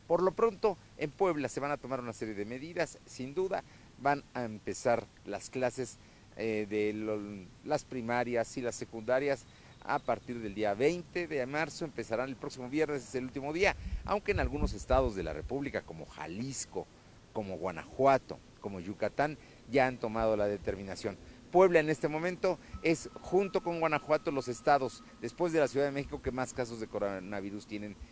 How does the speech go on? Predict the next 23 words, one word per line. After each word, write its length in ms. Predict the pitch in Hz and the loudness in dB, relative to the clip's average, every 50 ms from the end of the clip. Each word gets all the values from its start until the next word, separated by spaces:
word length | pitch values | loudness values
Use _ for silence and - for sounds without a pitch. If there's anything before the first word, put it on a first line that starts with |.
| - - | -18 -16
son 260 | - - 147 135 127 | -8 -4 -2 -2 -2
seis. 480 | 113 - - 165 147 135 104 - - - - - - - - - | -2 0 2 4 4 2 2 -4 -10 -14 -18 -20 -20 -20 -18 -16
Y 60 | 92 | -14
para 200 | - - 101 95 | -8 -6 -6 -6
que 100 | - 104 | -6 -6
tenga 220 | 90 104 135 135 123 | -6 -4 -2 -2 -2
usted 220 | 110 - 127 120 | -2 -2 -2 -2
idea 320 | 117 107 98 113 120 117 | -2 -2 0 2 2 2
de 100 | 110 104 | 2 0
lo 320 | 90 87 87 87 87 87 85 | -4 -6 -8 -10 -8 -8 -8
delicado 480 | 80 78 78 80 80 - 147 160 165 | -8 -10 -10 -10 -4 0 2 2 4
del 160 | 139 110 90 - | 2 0 -2 -4
tema, 260 | 131 135 151 147 123 | -6 -4 -2 -2 -2
es 140 | 107 - - | -2 -4 -8
que 160 | - 98 - - - - - - | -10 -10 -10 -10 -14 -20 -14 -8
uno 180 | - 175 185 170 | -4 -2 -2 0
de 80 | 147 | 0
los 180 | 123 113 - - | 0 -2 0 2
casos 380 | - 180 - - 180 - - - - - - | 2 2 2 2 -2 -6 -8 -14 -18 -8 -2
era 260 | - 143 147 143 - - - - | 2 4 4 4 4 2 -4 -6
uno 220 | - 165 156 156 143 | -4 -2 0 0 0
de 80 | 131 | 0
los 320 | 113 110 104 - - - | 0 0 -2 -2 -6 -10